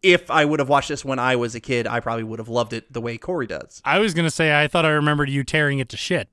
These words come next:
Speaker 2: but <laughs>
Speaker 1: Maybe I did. I mean, it's, it's bad. It's not
Speaker 2: Yeah.
Speaker 1: a good movie, but I think I would have liked it when I was younger.
Speaker 2: That I,
Speaker 1: Um,
Speaker 2: that I will con-,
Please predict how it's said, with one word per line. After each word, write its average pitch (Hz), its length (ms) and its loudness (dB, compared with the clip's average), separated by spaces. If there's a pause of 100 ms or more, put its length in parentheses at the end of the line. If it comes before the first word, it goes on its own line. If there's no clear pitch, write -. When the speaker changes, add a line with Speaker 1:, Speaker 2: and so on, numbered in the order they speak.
Speaker 2:
but - 140 -8 (200)
<laughs> - 240 -10
Speaker 1:
Maybe 185 300 -4
I 139 80 2
did. 127 340 -6 (1200)
I 233 40 2
mean, 269 160 4
it's, 202 120 -4
it's 233 180 -8
bad. 165 580 -2
It's - 80 -12
not 214 100 0
Speaker 2:
Yeah. 143 60 2
Speaker 1:
a - 40 -2
good 180 200 2
movie, 127 400 -4 (240)
but 190 100 8
I 196 140 8
think 208 240 -2
I 196 80 6
would 175 100 4
have 135 100 2
liked 143 200 2
it 113 100 -4
when 120 100 -4
I 110 100 -6
was 110 120 -10
younger. 123 400 -6
Speaker 2:
That 226 360 4
I, 143 220 8
Speaker 1:
Um, 135 120 2
Speaker 2:
that 214 200 6
I 220 80 6
will 185 180 4
con-, 151 260 -6